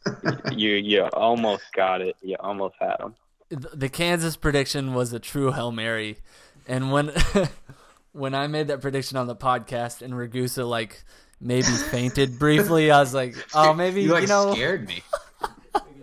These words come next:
Speaker 3: Yeah, Ragusa's heart, like, I heard his heart drop a little bit whenever I made it, uh, a couple
Speaker 2: I, like,
Speaker 3: weeks ago.
Speaker 2: yelped.
Speaker 3: Yeah, I think you did.
Speaker 2: <laughs>
Speaker 3: Uh,
Speaker 1: Like
Speaker 3: yeah,
Speaker 1: the
Speaker 3: so
Speaker 1: app you got on Yelp, that won't be around by the Arkansas game.
Speaker 2: <laughs> It won't.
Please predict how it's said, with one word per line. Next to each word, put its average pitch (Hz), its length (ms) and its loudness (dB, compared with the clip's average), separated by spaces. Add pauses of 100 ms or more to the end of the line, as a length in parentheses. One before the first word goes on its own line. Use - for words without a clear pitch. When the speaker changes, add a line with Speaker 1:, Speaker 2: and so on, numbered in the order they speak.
(600)
Speaker 3:
Yeah, 165 160 -2
Ragusa's 147 640 -4
heart, 139 340 0
like, 113 220 -6
I 117 100 -2
heard 127 220 -2
his 117 180 -8
heart 120 320 -6
drop 107 320 -10
a - 20 -16
little 107 200 -12
bit 107 320 -12
whenever 110 340 -12
I 107 80 -12
made 110 180 -12
it, 98 100 -16 (680)
uh, 104 120 -16
a 107 40 -14
couple 113 220 -10
Speaker 2:
I, 120 40 -4
like, 113 180 -4
Speaker 3:
weeks 101 100 -12
ago. 107 80 -8
Speaker 2:
yelped. 113 460 -2 (240)
Speaker 3:
Yeah, 214 500 -2
I 170 60 -6
think 185 180 -12
you 160 80 -10
did. 143 320 -8 (300)
Speaker 2:
<laughs> - 320 -8 (880)
Speaker 3:
Uh, 135 260 2
Speaker 1:
Like 143 80 0
Speaker 3:
yeah, 147 80 2
Speaker 1:
the 143 80 4
Speaker 3:
so 101 120 4
Speaker 1:
app 123 180 2
you 98 60 -4
got 101 200 2
on 113 200 2
Yelp, 131 220 -2 (440)
that 113 160 4
won't 104 200 2
be 101 100 0
around 98 280 0
by 98 100 2
the 98 100 0
Arkansas - 540 -2
game. 98 160 -12 (520)
Speaker 2:
<laughs> - 340 -12
It 101 140 -8
won't. 120 360 -2